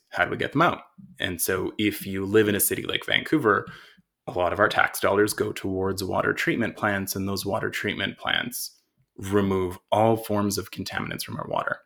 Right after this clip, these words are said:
But if you live on a farm and you have a well, then there's not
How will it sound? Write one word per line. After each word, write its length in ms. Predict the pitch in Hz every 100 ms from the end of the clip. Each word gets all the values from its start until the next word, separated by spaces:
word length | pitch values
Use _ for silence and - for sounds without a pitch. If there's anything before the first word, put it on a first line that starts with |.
| _ _ _ _ _ _ -
But 160 | 98
if 240 | 95 - -
you 440 | 98 101 98 98
live 560 | 78 98 92 92 - - _ - - -
on 160 | 87 87
a 40 |
farm 340 | - 117 165 147
and 80 | 101
you 80 |
have 220 | 95 92 95
a 80 |
well, 560 | 92 123 131 50 50 - _ _ _ - _ _
then 200 | 104 101
there's 200 | 98 95
not 500 | 98 107 107 98